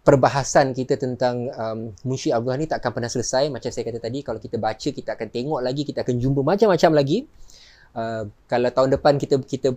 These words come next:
kita kemukakan Munshi Abdullah ataupun saudara-saudara mungkin pergi cari Munshi Abdullah dan baca, ya, uh, kita akan jumpa lagi macam-macam. Ada ke kat sini hikayat Abdullah, uh, Azan?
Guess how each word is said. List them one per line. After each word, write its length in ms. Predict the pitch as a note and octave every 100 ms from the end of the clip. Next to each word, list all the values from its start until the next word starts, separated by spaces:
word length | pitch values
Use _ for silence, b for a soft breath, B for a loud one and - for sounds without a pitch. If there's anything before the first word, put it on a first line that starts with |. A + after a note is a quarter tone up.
| -
kita 220 | C3 C3+
kemukakan 480 | B2+ C3 B2+ C3 C3
Munshi 320 | C3 - D3
Abdullah 480 | A2+ B2+ C3 E3+ F#3 _
ataupun 400 | - A2+ - B2+
saudara-saudara 640 | C#3 C3+ C3 B2+ B2+ C3 C#3+
mungkin 320 | C3 D3 C3 - - - _ _
pergi 200 | B2 C3+
cari 220 | C3 D3+
Munshi 320 | D3 C3 - A#2+
Abdullah 320 | B2 C3+ B2+
dan 80 | A#2+
baca, 400 | B2 - D#3+ B3+ - - - b b b b -
ya, 160 | F3+ - _ _ _ _ _ _ - -
uh, 140 | A2+ A2
kita 240 | B2 B2+ A2+
akan 140 | A#2+
jumpa 480 | A#2 B2 B2 B2 A#2+
lagi 220 | A#2 C3
macam-macam. 340 | B2+ - A2 A2+
Ada 240 | C3+ G#3+
ke 80 | F#3
kat 160 | E3+ D#3
sini 160 | C3+
hikayat 320 | B2+ C3 C3
Abdullah, 400 | A2+ A#2+ A2 G2+ -
uh, 180 | A#2 A2+
Azan? 320 | A2 G#2+ G2+